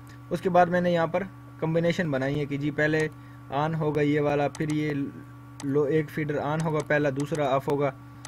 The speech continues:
तीसरा on होगा और चौथा ऑफ होगा। इस तरह मैंने एक pattern दिया है, उसके वो चार second तक डि-, चार हज़ार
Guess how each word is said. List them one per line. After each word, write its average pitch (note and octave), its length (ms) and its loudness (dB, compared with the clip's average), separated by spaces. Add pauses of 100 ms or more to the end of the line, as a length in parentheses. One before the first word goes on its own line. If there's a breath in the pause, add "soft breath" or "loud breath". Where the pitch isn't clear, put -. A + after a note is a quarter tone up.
(160 loud breath)
तीसरा D3+ 320 2
on D#3 160 2
होगा E3 160 0
और D3+ 100 2
चौथा C3 260 0
ऑफ A#2 140 0
होगा। A#2+ 140 -2
इस D3 120 -6
तरह D#3 160 4
मैंने D3 180 0
एक C3+ 100 -6
pattern D#3 360 0
दिया D#3 200 2
है, D3+ 40 -10 (480 loud breath)
उसके D#3+ 200 -2
वो D#3+ 100 2
चार D#3+ 420 6
second D3 380 -2
तक D3 140 -2
डि-, C3 200 -2
चार D3+ 260 4
हज़ार C#3+ 380 2